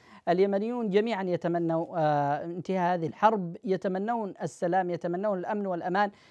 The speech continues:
آه، يتمنون أن تعود البلاد إلى عهدها وإلى التنمية وإلى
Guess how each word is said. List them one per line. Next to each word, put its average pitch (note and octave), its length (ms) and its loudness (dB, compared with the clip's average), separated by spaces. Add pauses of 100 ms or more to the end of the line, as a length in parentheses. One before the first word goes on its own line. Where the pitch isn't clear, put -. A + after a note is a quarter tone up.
(180)
آه، F#3 80 6
يتمنون A3+ 720 0
أن G#3+ 220 -4
تعود A#3 360 2
البلاد G3+ 680 2
إلى G#3 600 6
عهدها G#3 720 4
وإلى G3 580 4
التنمية G3 560 -2
وإلى G3 500 6